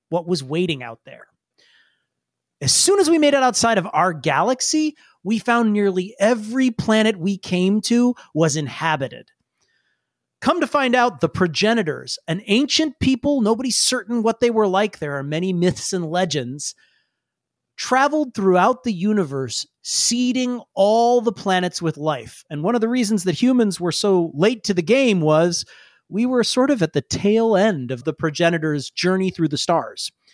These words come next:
So we were kind of the last little backwater planet that had some life dropped off. Um, all the other worlds were fully populated.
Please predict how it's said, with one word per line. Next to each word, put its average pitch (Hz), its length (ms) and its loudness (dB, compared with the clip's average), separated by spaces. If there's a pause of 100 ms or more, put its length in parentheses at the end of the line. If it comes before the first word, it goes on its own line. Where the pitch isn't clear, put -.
(360)
So 220 400 0
we 220 120 -4
were 269 120 -4
kind 226 220 -2
of 208 80 0
the 185 80 2
last 190 480 0
little 185 240 4
backwater 175 720 0
planet 160 500 -2 (340)
that 139 100 -4
had 175 200 0
some 170 160 -4
life 165 360 0
dropped 151 360 -2
off. 139 440 0 (340)
Um, 156 340 -4 (340)
all 339 220 0
the 320 160 2
other 302 160 0
worlds 294 360 0
were 254 120 -2
fully 214 280 -2
populated. 131 600 -10